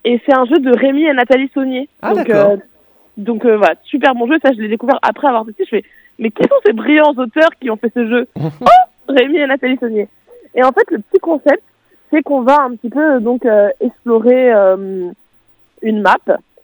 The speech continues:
Speaker 1: Et pour ça, ce qui est rigolo, c'est qu'on va lancer des dés. Et en fonction du, du numéro sur le dé, on va les positionner sur, euh, une petite, euh, plaque. Et
Speaker 2: D'accord.
Speaker 1: en fait, ça nous forme des formes de Tetris.
Speaker 2: Ok.
Speaker 1: Un peu comme des formes de polyomino.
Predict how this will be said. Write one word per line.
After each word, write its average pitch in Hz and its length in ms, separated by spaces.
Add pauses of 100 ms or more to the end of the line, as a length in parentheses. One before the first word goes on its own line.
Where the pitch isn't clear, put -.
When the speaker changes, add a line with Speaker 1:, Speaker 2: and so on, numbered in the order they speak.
(340)
Speaker 1:
Et 247 120
pour 247 220
ça, 294 80 (120)
ce - 40
qui 277 60
est 240 40
rigolo, 233 340
c'est 294 100
qu'on 240 100
va 226 140
lancer 277 340
des 240 160
dés. 196 240 (480)
Et 247 60
en 254 100
fonction 277 420
du, 254 500
du 233 140
numéro 277 440
sur 269 140
le 240 120
dé, 285 80
on 349 60
va 285 120
les 233 100
positionner 277 680
sur, 226 180
euh, 220 220 (500)
une 226 140
petite, 240 440
euh, 208 840 (340)
plaque. 240 220 (160)
Et - 60 (280)
Speaker 2:
D'accord. 233 280
Speaker 1:
en - 40
fait, - 180
ça 294 100
nous 254 120 (140)
forme 330 380 (260)
des 233 180
formes 330 320
de 247 120
Tetris. 277 440 (460)
Speaker 2:
Ok. 139 240
Speaker 1:
Un 247 140
peu 370 100
comme 277 180 (140)
des 240 100
formes 294 280
de 240 80
polyomino. 226 580